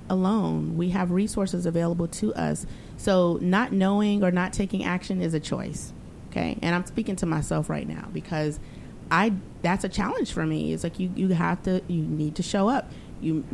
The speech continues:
pick up the phone, make the connection. Everything you want is here. And I firmly believe that. And that's why I say,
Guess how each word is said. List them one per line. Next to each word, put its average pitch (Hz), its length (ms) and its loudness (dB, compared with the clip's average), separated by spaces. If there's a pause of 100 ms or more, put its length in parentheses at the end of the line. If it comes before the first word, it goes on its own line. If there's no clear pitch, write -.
(160)
pick 156 160 2
up 180 140 0
the 233 80 2
phone, 190 640 -2
make 147 200 -2
the 220 80 -2
connection. 220 840 -2
Everything 233 440 0
you 208 140 2
want 185 260 2
is - 160 -2
here. - 480 -2 (580)
And 160 380 2 (180)
I 175 180 2
firmly 202 400 2
believe 165 340 2
that. 156 180 0
And 170 100 0
that's 214 220 -2
why 180 140 2
I 170 40 2
say, 165 320 0